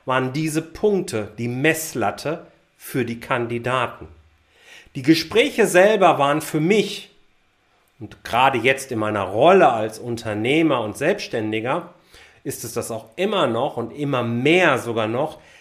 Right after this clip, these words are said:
Es ist ein gegenseitiges Bewerben. Ich bewerbe mich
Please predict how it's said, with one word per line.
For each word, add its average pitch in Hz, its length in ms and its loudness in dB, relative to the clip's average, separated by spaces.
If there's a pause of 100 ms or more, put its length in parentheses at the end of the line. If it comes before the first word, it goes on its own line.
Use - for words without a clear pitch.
(200)
Es 135 200 -8
ist - 440 -8
ein 170 380 2 (420)
gegenseitiges 156 1120 0
Bewerben. 95 680 -6
Ich 233 380 -6
bewerbe 156 680 2
mich 135 520 -4